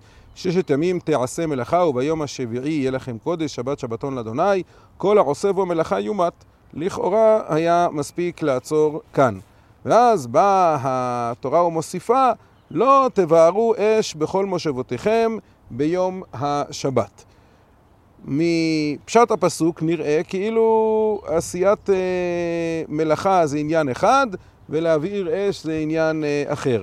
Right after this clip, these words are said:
בדרך כלל, אם תשאל, אה, ככה את האדם המסורתי, קו נטוי חילוני, מה אסור לעשות בשבת,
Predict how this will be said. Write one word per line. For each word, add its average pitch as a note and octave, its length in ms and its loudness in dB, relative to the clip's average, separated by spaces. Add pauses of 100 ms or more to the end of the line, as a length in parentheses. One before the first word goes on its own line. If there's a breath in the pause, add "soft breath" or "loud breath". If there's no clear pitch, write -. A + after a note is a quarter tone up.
(500 loud breath)
בדרך B3+ 340 6
כלל, A3+ 280 4
אם D#3+ 160 -4
תשאל, F#3 540 0
אה, D3+ 300 0
ככה C3 300 -8
את A#2+ 120 -10
האדם C3 360 -4
המסורתי, D#3 840 -6
קו E3+ 160 0
נטוי E3 340 -6
חילוני, D#3 580 -4
מה E3+ 200 -2
אסור F3+ 220 -6
לעשות D#3+ 220 -6
בשבת, G3+ 520 0